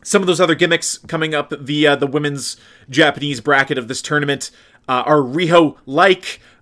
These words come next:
uh, <laughs> a lot of smiling and, and broad sw-, sw-, swirling of arms and, uh, and that anime vibe.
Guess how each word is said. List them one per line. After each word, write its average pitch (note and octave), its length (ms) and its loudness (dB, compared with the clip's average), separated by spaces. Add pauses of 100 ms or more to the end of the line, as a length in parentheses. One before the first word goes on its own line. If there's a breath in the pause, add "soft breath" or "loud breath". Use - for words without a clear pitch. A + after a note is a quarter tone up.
uh, D#3+ 400 2
<laughs> - 40 -14
a G#3+ 60 8
lot F3+ 320 8
of F3+ 240 4 (220 soft breath)
smiling F#3 720 0 (180 soft breath)
and, C#3 320 -12
and C3 200 -6
broad D#3 580 2
sw-, - 280 -12
sw-, - 460 -18
swirling F3+ 460 -2
of F3 80 0
arms E3 680 0 (340 soft breath)
and, C3+ 380 -2
uh, B2 460 2 (640)
and B2+ 100 -10
that B2+ 220 -4
anime C3+ 420 -2
vibe. A#2 460 -2